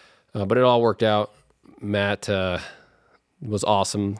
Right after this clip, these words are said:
the last couple, a lot of great feedback from the students, uh, from that, uh, customer base. And, um,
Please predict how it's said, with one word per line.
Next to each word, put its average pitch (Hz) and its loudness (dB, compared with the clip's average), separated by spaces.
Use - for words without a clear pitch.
the 107 -8
last 101 -2
couple, 98 -4
a 95 -4
lot 98 0
of 95 -2
great 98 -2
feedback 98 -4
from 98 -8
the - -12
students, - -6
uh, 95 -6
from 98 -6
that, 90 -8
uh, 87 -8
customer 92 -8
base. - -8
And, 87 -6
um, 85 -8